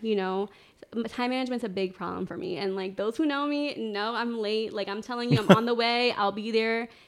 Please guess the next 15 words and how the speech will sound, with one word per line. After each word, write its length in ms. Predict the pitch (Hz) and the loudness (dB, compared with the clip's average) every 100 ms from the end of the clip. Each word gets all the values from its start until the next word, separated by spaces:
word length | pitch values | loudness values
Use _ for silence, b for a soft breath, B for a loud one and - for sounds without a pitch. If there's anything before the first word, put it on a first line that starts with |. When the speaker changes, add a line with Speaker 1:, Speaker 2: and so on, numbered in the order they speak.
| - | -12
Speaker 1:
twenty 260 | - 220 | -4 0
minutes. 420 | 226 214 220 226 - | 0 0 -2 -4 -10
Yeah, 280 | - 196 190 | -8 -4 -2
right. 340 | 180 180 180 - | -2 -2 -4 -4
I'll 140 | 190 | -4
be 120 | 196 | -2
there 120 | 208 | 0
in 140 | 226 240 | 0 -2
an 60 | - | 0
hour. 420 | 185 180 175 180 | 0 0 -2 -4
Like, 320 | 180 180 170 | -4 -4 -4
I'm 160 | - 190 | -2 2
Speaker 2:
Oh. 120 | 117 | 4
Speaker 1:
late 240 | 208 220 196 | 4 0 -2
everywhere. 760 | 202 202 214 208 208 208 214 | -2 -2 -2 -2 -2 -2 -2